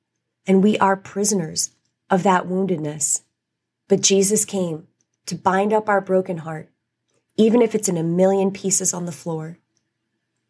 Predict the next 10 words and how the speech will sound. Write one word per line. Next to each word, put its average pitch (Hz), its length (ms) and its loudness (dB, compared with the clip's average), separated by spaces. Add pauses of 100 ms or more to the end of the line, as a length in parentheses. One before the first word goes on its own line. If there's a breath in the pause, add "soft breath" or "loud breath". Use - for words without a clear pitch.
(680)
So - 160 2
what 294 240 2
is 330 140 -2
this 285 180 -4
process 180 680 -2
of 156 320 -10 (140)
having 202 340 2
our 180 100 4
broken 175 380 -4
heart 160 340 -4